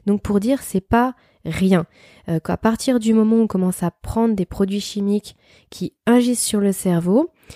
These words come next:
il faut pas s'attendre à ce que ce soit, euh, rien. La preuve, c'est que de toute façon, si ça marche, c'est que ça fait vraiment quelque chose,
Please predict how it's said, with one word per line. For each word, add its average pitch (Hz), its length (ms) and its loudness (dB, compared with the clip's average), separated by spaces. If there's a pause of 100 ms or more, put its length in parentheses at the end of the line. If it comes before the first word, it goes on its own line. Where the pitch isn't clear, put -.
(140)
il 180 100 -8
faut 165 120 -6
pas 226 200 2
s'attendre 208 760 0
à 175 140 -2
ce - 80 -12
que 180 120 -8
ce - 160 -10
soit, 185 440 0
euh, 165 160 -2
rien. 175 400 0
La 180 140 2
preuve, 214 260 0
c'est 196 120 -2
que 175 60 -4
de 165 60 2
toute - 140 -14
façon, 180 340 -2
si 196 140 -8
ça 170 160 -2
marche, 190 220 0
c'est 190 100 -6
que - 60 -14
ça 160 120 -4
fait 247 240 0
vraiment 180 320 2
quelque 170 300 -2
chose, 190 360 0